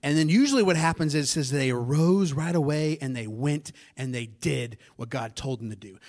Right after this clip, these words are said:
So you kinda have a similar opening. "The word of the Lord came to Jonah." So you can, like, see him sitting there. You know, maybe he's praying or meditating and he gets this word and he rises up slowly. And then he runs away, right? Like, totally different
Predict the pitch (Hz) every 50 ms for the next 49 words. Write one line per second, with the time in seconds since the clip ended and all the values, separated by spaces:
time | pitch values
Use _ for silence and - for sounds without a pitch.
0 | - - - 185 180 - 240 269 285 254 233 214 185 160 - - 233 226 208 175
1 | 160 180 190 - - 143 123 - - - - - 123 123 131 165 170 165 156 143
2 | 143 139 135 135 135 127 123 117 - - 139 131 120 - 117 107 - - 113 113
3 | 117 113 101 - - - 143 127 - 151 139 123 - - - 156 139 120 - -
4 | - 147 131 135 127 107 110 101 95 92 98 - _ - - - - - _ 131
5 | 127 120 117 110 117 123 120 123 120 120 - - - 143 123 120 120 117 113 110
6 | 107 110 107 107 - - 104 95 95 95 98 107 110 120 113 - - 110 - -
7 | 113 110 107 101 95 92 90 - - _ - - - _ _ - 117 117 110 107
8 | 110 117 117 120 117 - - 113 110 113 110 104 - - - 110 104 101 104 107
9 | - - - 131 - _ _ _ _ _ _ _ _ _ _ - 175 226 269 254
10 | 233 214 208 196 170 156 160 143 123 104 - - - _ _ - 151 156 156 165
11 | 156 - - - - - - - 156 156 - - - 254 262 254 247 226 202 180
12 | 151 123 185 208 - - 190 165 139 -